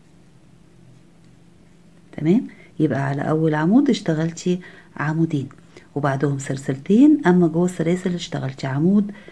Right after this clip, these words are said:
سلسلة، عمود، والأعمدة هنا بلفتين. هتشتغلي بعد كده سلسلتين وتاخدي لفتين على الإبرة، وعلى العمود التاني بتشتغلي برضو عمودين،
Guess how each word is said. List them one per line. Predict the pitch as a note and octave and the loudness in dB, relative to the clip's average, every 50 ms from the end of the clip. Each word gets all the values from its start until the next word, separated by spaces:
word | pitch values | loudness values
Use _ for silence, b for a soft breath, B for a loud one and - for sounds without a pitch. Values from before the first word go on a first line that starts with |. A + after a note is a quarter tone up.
| B B B | B B B
سلسلة، | - - C#3+ C#3 - - D3 D3 E3+ | -8 -6 -6 -6 -6 -4 -2 -2 -2
عمود، | F3 F3 D#3 E3+ E3 D#3+ D3+ D3 - | -2 -2 -2 -4 -4 -4 -4 -4 -6
والأعمدة | C#3+ C3+ C3+ C#3 C3+ C#3 D3 C#3+ D3 | -6 -6 -6 -4 -4 -4 -4 -2 -2
هنا | D3 D#3 F3+ G#3+ | 0 0 0 0
بلفتين. | A3 - F#3 E3+ - - E3 - - - - - b b b b b b b b b b b | 0 -2 -6 -8 -8 -10 -14 -14 -16 -20 -20 -20 b b b b b b b b b b b
هتشتغلي | - - - - - C#3 C3+ C3 C3 C3+ | -14 -12 -12 -10 -8 -6 -6 -4 -4 -4
بعد | C3 C3+ C3+ C3+ C#3+ | -4 -6 -6 -8 -8
كده | C#3+ - F3 F3+ F3+ | -6 -4 -2 -2 -2
سلسلتين | F3+ - F3 D#3 - - - - - - G3+ A3+ C4 D4 D4+ - - - _ _ _ - - | -4 -6 -8 -8 -8 -8 -8 -8 -4 0 2 4 4 2 2 -2 -6 -20 _ _ _ -14 -8
وتاخدي | C#3 - C#3+ C#3 D3 C#3+ D3 C#3+ C#3+ | -4 -4 -4 -2 -2 -2 -2 -2 -4
لفتين | C#3+ C#3+ - D3 - E3 | -4 -6 -6 -2 0 0
على | E3 D#3+ D#3 D3+ - | 0 0 0 -2 -4
الإبرة، | - F3+ F#3 G#3+ A3+ B3+ D4+ C#4+ - - - - - - B B B B B B B B | -4 -2 -2 0 0 0 -2 -4 -8 -16 -20 -20 -20 -20 B B B B B B B B
وعلى | - D3 C#3+ C#3+ E3+ F#3+ G3 | -2 -2 0 2 2 2 2
العمود | F3+ D#3+ C#3+ D3+ D#3 F3 E3 | 2 0 0 0 0 0 0
التاني | F3 F3 - - G#3 G#3 A#3 B3+ C#4+ C#4+ | 0 -2 -2 0 2 4 6 8 8 6
بتشتغلي | C#4 C#4 - D3+ - - F3 E3+ F3 F3 E3+ | 6 4 -2 -6 -6 -4 -4 -2 -2 -2 -2
برضو | E3 D#3 D3+ D#3+ D#3+ F3 | -2 -4 -4 -2 -2 -4
عمودين، | E3 D#3 D#3 D#3 D#3 D3+ C3+ A#2+ | -4 -4 -4 -8 -10 -10 -12 -16